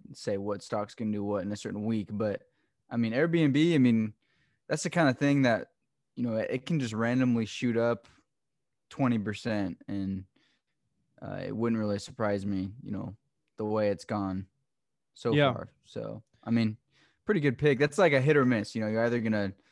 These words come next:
Speaker 1: you're either
Speaker 2: It'll be
Speaker 1: gonna
Speaker 2: flat or it'll go down a little
Speaker 1: Yeah.
Speaker 2: bit, or it can have that huge jump. So I, I'm more of choosing it because you were like,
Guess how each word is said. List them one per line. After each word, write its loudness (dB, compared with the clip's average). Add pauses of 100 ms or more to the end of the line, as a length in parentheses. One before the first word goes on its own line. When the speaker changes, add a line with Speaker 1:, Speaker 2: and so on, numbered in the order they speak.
(720)
Speaker 1:
you're -6
either 2
Speaker 2:
It'll 2
be 4
Speaker 1:
gonna 2
Speaker 2:
flat 2
or 0
it'll 0
go -2
down 0
a -2
little 0
Speaker 1:
Yeah. 2
Speaker 2:
bit, 0
or 2
it -2
can -8
have -4
that -6
huge -6
jump. -8
So 0
I, -2 (100)
I'm -4 (140)
more 2
of -4
choosing -4
it -8
because -6
you -4
were -2
like, -4